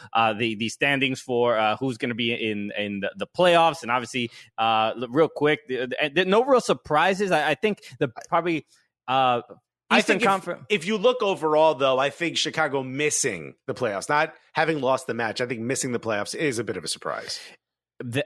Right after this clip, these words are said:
Speaker 1: that, um, but Inter Miami making it huge,
Speaker 2: Yeah.
Speaker 1: but also the big, big surprise is Nashville, uh, in, in seventh place and, and
Speaker 2: <laughs>
Speaker 1: making it into, into the playoffs. Just like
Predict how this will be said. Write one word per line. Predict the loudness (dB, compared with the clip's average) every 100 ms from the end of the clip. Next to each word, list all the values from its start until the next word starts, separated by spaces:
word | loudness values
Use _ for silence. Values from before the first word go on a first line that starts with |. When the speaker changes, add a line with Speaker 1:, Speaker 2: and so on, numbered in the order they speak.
| -2
Speaker 1:
that, | 0 0 2
um, | 2 2 0 -8
but | -4 -2 -2
Inter | -2 0
Miami | 2 2 0 -2 -6 -4
making | -4 -2 0
it | 0 -2 -6 _ _ _ _ _ _ -16 -8
huge, | 2 4 6 4 2
Speaker 2:
Yeah. | 4
Speaker 1:
but |
also | 4 2
the | -4
big, | -4 2 4 4 0
big | -6
surprise | -6 -4 -4 -6
is | -8
Nashville, | -2 -2 -2 -6 -6 -6 -8
uh, | -6 -6 -6
in, | -8 -8
in | -6
seventh | -4 -2 -2 -6
place | -4 -4 -4
and, | -6 -4
and | -2 -2 -2
Speaker 2:
<laughs> |
Speaker 1:
making | -4 0 0
it |
into, | 0 -2 -2
into | 0 0
the | 2
playoffs. | 4 4 2
Just | 0 2
like | 2 0